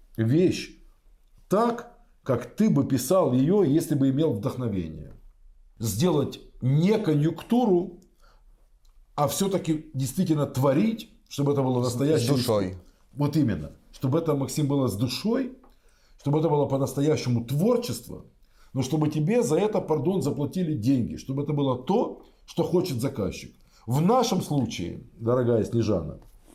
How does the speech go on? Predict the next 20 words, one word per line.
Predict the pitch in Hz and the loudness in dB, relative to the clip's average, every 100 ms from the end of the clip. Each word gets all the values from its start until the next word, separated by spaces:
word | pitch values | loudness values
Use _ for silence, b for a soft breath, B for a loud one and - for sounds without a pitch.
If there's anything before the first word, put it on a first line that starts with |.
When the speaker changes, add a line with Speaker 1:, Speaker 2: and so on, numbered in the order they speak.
| - - | -14 -2
Speaker 1:
привет | 123 120 104 | 2 2 2
вам. | 87 82 - B B B B B B B - - | -6 -10 -8 B B B B B B B -16 -4
Заказчик — | 120 165 214 220 202 - | 0 2 2 2 2 0
это | 185 151 | 0 2
Бог. | 139 160 - - - _ - _ _ _ _ _ | 4 2 0 -10 -20 _ -20 _ _ _ _ _
И | - | 2
он | 156 202 160 - - _ _ _ _ 101 | 4 4 2 -4 -16 _ _ _ _ -8
делает | 110 110 180 143 123 - | -2 2 4 4 2 2
людей | 123 123 113 170 113 - - - | 2 2 2 2 0 -6 -14 -8
мудрыми | 113 147 202 165 131 113 95 82 - _ - - - - _ - | 0 2 4 4 2 0 -2 -6 -12 _ -20 -18 -18 -20 _ -20
сердцами, | - - 143 - 208 247 214 175 - b b b | -8 -2 -2 -2 -2 0 0 -2 -6 b b b
людей, | 117 143 135 214 | 0 2 2 0
которые | 170 160 156 | 0 0 0
будут | 156 156 147 | 2 2 0
делать | 156 160 131 131 | 2 2 2 0
то, | 185 180 - - - | 2 2 0 -8 -14
к | |
чему | - 143 147 143 | -2 0 2 2
их | 117 - | 0 0
призывает | 135 113 147 151 120 - | 0 2 2 2 0 -4